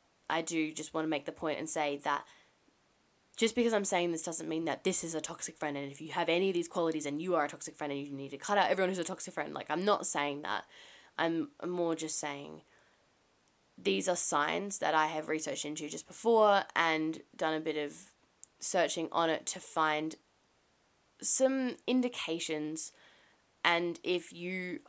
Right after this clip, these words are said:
are experiencing any of these with your friends, maybe it's something just to keep monitoring and maybe talk to them about at a future date. So these toxic friends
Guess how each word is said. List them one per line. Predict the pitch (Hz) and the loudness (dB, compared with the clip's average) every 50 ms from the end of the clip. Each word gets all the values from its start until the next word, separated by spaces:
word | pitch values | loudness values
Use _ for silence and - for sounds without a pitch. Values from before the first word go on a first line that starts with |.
| _ - | _ -8
are | - - 156 156 156 156 156 | 0 4 6 6 6 6 4
experiencing | 143 - - - 170 165 151 - 175 - 165 160 | 2 -2 -4 -2 -2 -4 -4 -4 -6 -6 -4 -4
any | 156 156 151 151 151 | -4 -4 -4 -6 -8
of | 151 - | -8 -8
these | 156 147 151 156 | -8 -8 -8 -8
with | 160 160 - | -10 -10 -8
your | 151 156 156 | -8 -8 -6
friends, | - - 175 165 165 170 165 - - - - _ | -2 -2 0 0 0 -2 -2 -2 -2 -4 -6 _
maybe | - 180 165 156 160 165 | -8 -4 -4 -2 -2 -2
it's | 165 - | -2 0
something | - 165 135 - 156 156 | -2 -2 -2 -4 -6 -8
just | 160 160 151 - - | -8 -8 -10 -10 -12
to | - | -12
keep | 156 - 151 - - | -12 -14 -12 -10 -8
monitoring | 160 160 156 156 156 - 165 156 151 - - | -4 -4 -4 -4 -6 -6 -8 -8 -8 -8 -8
and | 151 156 | -8 -8
maybe | 147 147 - - | -8 -8 -8 -10
talk | - - - - - | -10 -10 -12 -12 -12
to | - - | -14 -14
them | 151 151 | -14 -14
about | 143 - - - - - - | -12 -10 -6 -6 -6 -6 -6
at | - - | -10 -12
a | |
future | - - - - - - | -12 -14 -16 -16 -12 -8
date. | - 90 85 - - _ _ _ _ _ _ _ _ _ _ _ _ _ _ - - | -8 -8 -8 -8 -12 _ _ _ _ _ _ _ _ _ _ _ _ _ _ -14 -10
So | 185 - 196 185 180 - - - - - - - _ _ _ _ _ - | -2 0 0 0 0 -2 -8 -16 -20 -20 -20 -20 _ _ _ _ _ -4
these | 226 233 233 | -2 -2 2
toxic | - 277 262 262 269 - 190 | 2 2 2 2 0 -2 0
friends | - 214 202 202 196 - | 0 0 0 0 -2 -4